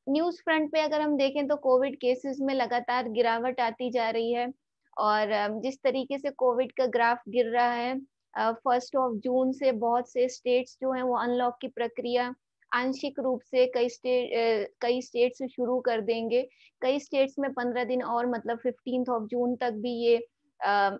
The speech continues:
अ, लॉकडाउन चल सकता है। उसके बाद वो आंशिक लॉ-,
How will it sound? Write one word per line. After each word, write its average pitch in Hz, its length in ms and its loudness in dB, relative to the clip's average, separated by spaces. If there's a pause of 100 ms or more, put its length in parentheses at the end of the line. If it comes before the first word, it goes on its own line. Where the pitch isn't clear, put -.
अ, 202 420 0
लॉकडाउन 240 480 2
चल 226 180 0
सकता 226 420 -6
है। 247 80 0
उसके 277 320 -6
बाद 233 420 2
वो 269 420 2 (260)
आंशिक 233 540 -4
लॉ-, 233 340 2